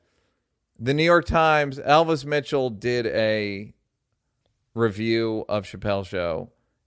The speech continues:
and mentioned Dave's obsession with boobs, 'cause we'd <laughs> done, like, two boob sketches, like, in the first six episodes. And, uh, and then he tried to put it on me. I was like, "I,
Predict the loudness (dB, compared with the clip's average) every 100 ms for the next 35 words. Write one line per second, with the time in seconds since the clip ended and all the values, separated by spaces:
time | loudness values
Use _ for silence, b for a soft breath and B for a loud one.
0 | _ -4 -2 -2 -4 -4 -6 -6 -8 -14
1 | _ _ _ _ _ _ _ 0 2 2
2 | 0 -6 -4 0 0 0 -8 -10 -4 0
3 | 0 0 -6 -10 -6 -4 -2 6 6 6
4 | -6 -6 -10 -12 -12 -6 -6 -8 -8 -8
5 | -6 -2 0 0 -6 -4 -4 -4 -6 -6
6 | -8 -6 -10 -6 -4 -4 -4 -4 -4 -8
7 | _ b b b b b b 2 4 2
8 | 2 4 4 2 0 -6 _ _ _ _
9 | 2 2 2 0 0 2 2 2 0 0
10 | 0 0 0 0 2 2 2 0 2 4
11 | 6 4